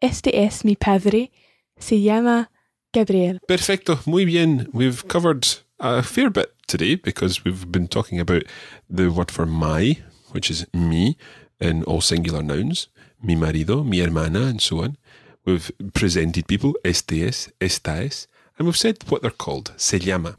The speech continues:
Speaker 2: We'll be coming back to talk about family next week because we're going to be talking a bit more to see how many people are in your family, saying, "I have two sons," and we're also going to be looking at numbers next week. One final thing before we finish this week, and that is,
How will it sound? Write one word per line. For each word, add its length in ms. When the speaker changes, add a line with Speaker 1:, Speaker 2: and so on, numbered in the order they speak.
Speaker 2:
We'll 420
be 100
coming 260
back 280
to 180
talk 220
about 180
family 300
next 280
week 360
because 440
we're 160
going 180
to 60
be 140
talking 340
a 60
bit 160
more 240
to 140
see 160
how 220
many 280
people 300
are 80
in 80
your 140
family, 460
saying, 380
"I 160
have 320
two 160
sons," 520
and 220
we're 180
also 220
going 140
to 80
be 80
looking 260
at 140
numbers 540
next 340
week. 260
One 120
final 260
thing 260
before 240
we 80
finish 480
this 400
week, 400
and 200
that 200
is, 260